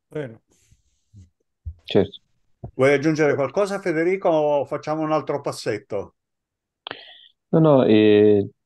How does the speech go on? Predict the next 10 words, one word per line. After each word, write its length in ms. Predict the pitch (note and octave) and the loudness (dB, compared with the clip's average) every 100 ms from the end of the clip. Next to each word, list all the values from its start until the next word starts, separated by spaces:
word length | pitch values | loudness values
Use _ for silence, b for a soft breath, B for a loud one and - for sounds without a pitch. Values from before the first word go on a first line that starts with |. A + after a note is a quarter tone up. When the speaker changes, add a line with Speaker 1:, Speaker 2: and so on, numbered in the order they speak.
| _ _ | _ _
Speaker 2:
questo 360 | D3+ - A2 | -4 0 2
è 100 | G2+ | 2
un 260 | G#2 G2 F2+ | 2 0 -2
tema, 640 | A2+ A2 G2+ F#2 F2 F2 E2 | -2 0 0 0 -2 -6 -8
secondo 340 | - F#2 F2+ | -10 -6 -2
me, 180 | A2+ A2+ | -2 -4
che 260 | - G2+ - - - | -4 -4 -4 -10 -16
andrebbe 720 | - G2+ F#2+ G#2 G2 G2+ F#2+ F2 | -10 -6 -2 -2 -2 -2 -2 -4
poi 180 | A2 F#2+ | -6 -6
ripreso 680 | F#2 - C3 G2+ G2+ G2+ | -6 -4 -4 -4 -6 -8